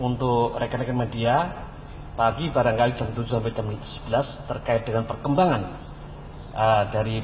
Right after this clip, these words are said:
pelaksanaan malam hari. Kemudian sore hari barangkali kita menyampaikan lagi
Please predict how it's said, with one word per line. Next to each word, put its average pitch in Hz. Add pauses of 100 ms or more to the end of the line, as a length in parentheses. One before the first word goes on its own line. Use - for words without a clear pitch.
pelaksanaan 110
malam 110
hari. 101 (880)
Kemudian 135
sore 139
hari 117 (160)
barangkali 117
kita 123
menyampaikan 120
lagi 120